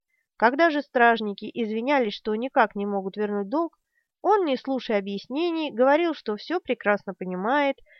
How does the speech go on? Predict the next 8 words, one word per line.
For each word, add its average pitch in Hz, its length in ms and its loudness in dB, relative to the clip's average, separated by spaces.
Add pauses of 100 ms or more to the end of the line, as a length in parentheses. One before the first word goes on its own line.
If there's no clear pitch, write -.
(140)
и 339 140 -2
что 330 180 -4
им 302 180 -2
не 302 120 -4
надо 196 320 2
об 190 100 0
этом 185 260 -4
беспокоиться. 185 800 -8